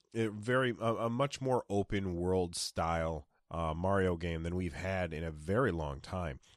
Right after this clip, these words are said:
I mean, even compared to, uh, the, the most recent Mario game that I would say that this looks like it feels like, if that phrase makes any sense,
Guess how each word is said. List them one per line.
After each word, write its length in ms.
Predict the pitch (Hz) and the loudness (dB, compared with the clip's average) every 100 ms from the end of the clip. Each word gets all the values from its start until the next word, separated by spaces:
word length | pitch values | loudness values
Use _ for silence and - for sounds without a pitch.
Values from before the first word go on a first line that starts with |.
| - | -4
I 60 | 101 | -2
mean, 200 | 101 87 | -2 -4
even 440 | 123 165 190 156 113 - - - | 0 0 2 -2 -4 -10 -20 -6
compared 580 | 123 95 - 120 120 92 | -4 -2 2 2 2 -2
to, 440 | - 113 98 90 - _ _ _ _ - | 0 2 2 0 -4 _ _ _ _ -6
uh, 180 | 98 95 95 101 - _ - | -2 -2 -4 -16 -20 _ -8
the, 220 | 110 113 110 | 2 2 2
the 120 | 110 | 0
most 340 | 123 196 190 131 | 2 2 0 0
recent 480 | 139 131 127 107 - _ _ _ _ _ - | 2 2 0 -2 -8 _ _ _ _ _ -6
Mario 380 | 104 117 120 107 | 4 6 8 6
game 260 | 98 95 | 4 0
that 120 | 92 95 | 0 0
I 80 | |
would 120 | 98 92 | 0 0
say 200 | 110 104 | 2 2
that 160 | 95 | 0
this 260 | 104 95 - | 0 0 -2
looks 420 | 90 101 - - | 0 0 -2 -2
like 240 | 101 87 | -2 -2
it 100 | - _ _ | -4 _ _
feels 360 | - 127 110 90 | 0 2 2 0
like, 320 | 76 71 82 - | -6 -8 -8 -14
if 80 | - | -12
that 200 | - 78 - _ - | -8 -8 -8 _ -8
phrase 320 | 87 80 71 | -4 -2 -4
makes 220 | 78 73 | -8 -8
any 140 | 76 73 | -8 -6
sense, 420 | - 87 90 | -6 -6 -6